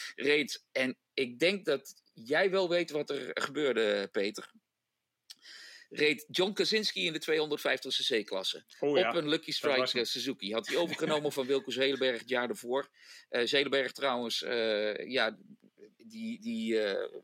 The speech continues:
Speaker 1: finishte drie keer als derde in de T T. Maar goed, dat jaar, negentien drieënnegentig.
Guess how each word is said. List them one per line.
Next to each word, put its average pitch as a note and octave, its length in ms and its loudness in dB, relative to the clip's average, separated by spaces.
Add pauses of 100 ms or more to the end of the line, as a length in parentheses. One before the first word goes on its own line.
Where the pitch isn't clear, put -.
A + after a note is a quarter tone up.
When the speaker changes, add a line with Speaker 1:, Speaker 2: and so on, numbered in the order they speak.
Speaker 1:
finishte C3+ 440 -2
drie C#3+ 220 0
keer - 180 0
als A2+ 160 2
derde D3 300 2
in D3 120 -2
de C3+ 80 -2
T D3 160 -10
T. E3 180 -6
Maar D#3+ 120 2
goed, A#2+ 300 -2
dat F3 220 4
jaar, D#3 380 2 (460)
negentien C#3+ 480 -2
drieënnegentig. D3 800 -2